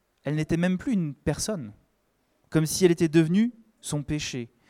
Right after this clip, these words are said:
Comme si son péché était devenu son identité. Et parfois,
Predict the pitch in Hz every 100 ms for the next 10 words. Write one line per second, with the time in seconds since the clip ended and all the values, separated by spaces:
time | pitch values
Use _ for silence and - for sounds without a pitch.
0 | _ 175 185 240 - 196 180 196 - 247
1 | 170 156 165 202 - 160 151 160 - 160
2 | 147 131 _ _ - _ _ _ _ _
3 | _ _ _ _ _ _ _ _ _ _
4 | _ _ _ _ _ _ _ _ _ _
5 | _ _ _ _ _ - 143 151 - 240
6 | -